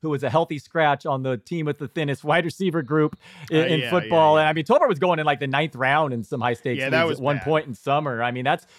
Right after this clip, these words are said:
Speaker 1: that's weird. I mean, these rece-, rookie receivers, are, some of them are not off, you know, to, Wandale got hurt, but some of them are not off to the greatest starts. My guy Pickens, you know, still looking for him. So, uh, yeah. So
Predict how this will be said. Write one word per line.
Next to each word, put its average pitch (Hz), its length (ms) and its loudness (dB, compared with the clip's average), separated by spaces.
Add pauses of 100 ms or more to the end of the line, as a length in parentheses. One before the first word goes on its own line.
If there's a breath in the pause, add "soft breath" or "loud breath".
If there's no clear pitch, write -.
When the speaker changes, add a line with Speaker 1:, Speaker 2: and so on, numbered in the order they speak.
(140)
Speaker 1:
that's 151 280 -2
weird. 117 320 -4
I 135 80 0
mean, 120 120 -6
these 165 180 -6
rece-, 131 340 -8
rookie 151 280 -4
receivers, 127 420 -8
are, 117 160 -8
some 160 200 -4
of 139 100 -4
them 120 160 -4
are 113 40 -6
not 120 240 0
off, 107 220 -2
you 123 80 -8
know, 107 140 -4
to, 123 120 -14
Wandale 131 520 -2
got 113 180 -2
hurt, 117 300 -2
but 113 160 -8 (260 soft breath)
some 151 220 -4
of 143 80 -4
them 127 140 -6
are 117 100 -4
not 123 160 0
off 117 140 -2
to - 80 -14
the 110 100 -8
greatest 117 320 -4
starts. 127 240 -6
My 160 100 2
guy 165 160 2
Pickens, 131 600 -2
you 127 80 -10
know, 120 280 0 (220 soft breath)
still 156 160 -8
looking 135 240 -6
for 127 100 -8
him. 117 480 -4
So, 113 240 -4
uh, 110 260 -2
yeah. 117 240 0
So 120 260 -12